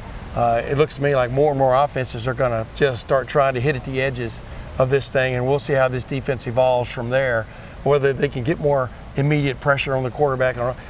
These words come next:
m-, even more than they've gotten already with Mike Hall and that group, uh, right on down the line. But that's what stood out. And Lathan Ransom,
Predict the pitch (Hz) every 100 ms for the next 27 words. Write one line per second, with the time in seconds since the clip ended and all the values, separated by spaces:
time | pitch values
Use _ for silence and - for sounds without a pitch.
0 | - - 160 - - 175 147 131 147 135
1 | 131 127 123 139 135 123 120 147 143 127
2 | 135 131 127 131 131 131 127 139 143 123
3 | 117 113 - - - - - - 147 143
4 | 131 135 131 123 139 139 120 120 123 -
5 | - - 165 151 151 - 147 131 131 131
6 | 127 131 156 - 123 131 139 - 110